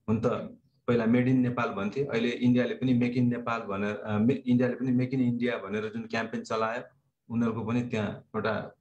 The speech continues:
successful नै campaign मान्नुपर्छ। त्यसैको copy हो यो Make in Nepal। यसलाई गर्न सक्यो भने एकदम राम्रो हो। स्वदेशी उद्योग धन्दाहरूलाई प्रोत्साहन गरिनुपर्छ। अ, थोरै महँगो भए पनि स्वदेशी नै अप्नाउनुपर्छ भन्ने जुन कुरा हो, एउटा national इकोनोमीमा यसले राम्रो impact पार्न सक्ने कुराहरू छ,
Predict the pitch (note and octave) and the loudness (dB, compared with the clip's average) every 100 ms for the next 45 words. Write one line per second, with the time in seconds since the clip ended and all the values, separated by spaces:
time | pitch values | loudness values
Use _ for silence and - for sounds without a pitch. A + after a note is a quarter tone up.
0 | - A2+ G#2+ B2 - A#2+ B2+ C3+ G#2+ G#2 | -12 -8 -4 -4 0 2 2 2 0 -2
1 | A2+ A2 A2+ G#2+ A2 - B2 - A#2+ B2 | 0 0 0 0 -2 -2 -4 -4 0 0
2 | A#2+ B2 A#2 C3+ A#2+ G2+ A#2 - - - | 0 0 0 2 2 4 2 -2 -10 -6
3 | A2+ A2+ B2 A#2 A#2 B2 B2 - _ _ | -2 2 4 4 0 -2 -4 -14 _ _
4 | _ D3 D#3+ C3 C3+ D3 C#3+ C3+ B2+ A2 | _ -2 0 0 0 0 -2 0 0 -2
5 | A2+ A2 C#3+ C3+ B2 A#2+ G#2+ G#2+ - B2 | -4 -2 0 2 0 0 0 -2 -6 -4
6 | A#2+ B2 B2 A2+ A2+ A#2+ G2+ G#2 A2 G2+ | -2 -2 -4 -2 0 2 2 2 2 0
7 | G#2 A2 A2 - A2+ A2+ G#2+ A2 A2 A2 | -2 -6 -6 -4 -2 0 2 2 2 0
8 | G#2 - G#2+ G#2+ _ - _ _ - G2 | -2 -2 -4 -6 _ -20 _ _ -10 -8
9 | F#2 F#2+ C#3+ - C3 D3 C3 A#2+ B2+ A2+ | -6 -8 -12 0 2 4 2 0 0 0
10 | G#2 A#2+ B2 A#2 A2+ A2+ B2 A2 A2+ A2+ | 0 -2 -4 -4 -4 0 2 2 0 0
11 | A2 G#2+ G#2 A2 F#2+ F#2+ A2 G#2+ A2 A2 | 0 -2 -2 -4 -2 2 2 0 -2 0
12 | A2 G2 - - _ _ _ - A#2 A2+ | 0 0 -4 -10 _ _ _ -8 -2 0
13 | A2 A#2+ C#3+ C3+ A#2 A#2+ A#2+ A#2 A#2+ B2 | 2 2 2 0 0 -2 0 0 2 0
14 | A2 G#2+ G#2+ A#2 B2+ C3 A2 - A#2 A2 | -2 -2 0 0 2 2 -2 -6 -6 -4
15 | A2 - G#2+ G#2 G#2 G#2+ G#2+ G#2 G#2+ G#2 | -6 -6 -4 -2 -2 -2 0 2 4 4
16 | G2 F#2+ F#2+ F#2+ | 4 2 -2 -2